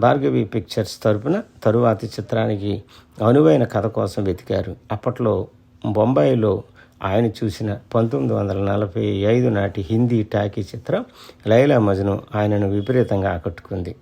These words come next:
దానితో ఆయన అజరామర ప్రేమగాథను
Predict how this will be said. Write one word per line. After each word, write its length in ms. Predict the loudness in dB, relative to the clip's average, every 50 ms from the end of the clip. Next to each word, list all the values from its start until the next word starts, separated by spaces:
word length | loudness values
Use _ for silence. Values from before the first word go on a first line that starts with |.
| -8
దానితో 480 | -4 -4 -2 -2 -4 -4 -4 -4 -4 -4 -8 -14 -20 -20 -20 -16 _ -2
ఆయన 440 | 0 2 4 4 4 2 0 0 -4 -8 -12 _ -20 -20 _ _ -6 -4 -2
అజరామర 600 | 0 2 2 2 4 4 4 4 4 2 0 -2 -6 -12 -6 -2
ప్రేమగాథను 720 | 0 0 2 0 0 0 0 -2 -2 -2 -2 -4 -4